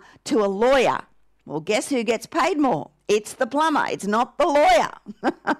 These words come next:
So there's some interesting stats for you. So if you wanna change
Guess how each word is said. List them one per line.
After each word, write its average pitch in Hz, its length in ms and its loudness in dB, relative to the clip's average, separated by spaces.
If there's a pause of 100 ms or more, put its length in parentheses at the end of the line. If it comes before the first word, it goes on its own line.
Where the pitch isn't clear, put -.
(840)
So 320 160 -4
there's 320 180 2
some 320 140 0
interesting 269 400 -4
stats 233 340 -4
for 254 140 0
you. 277 100 0
So 269 100 -4
if 247 60 -4
you 285 120 0
wanna 339 240 2 (280)
change 311 460 0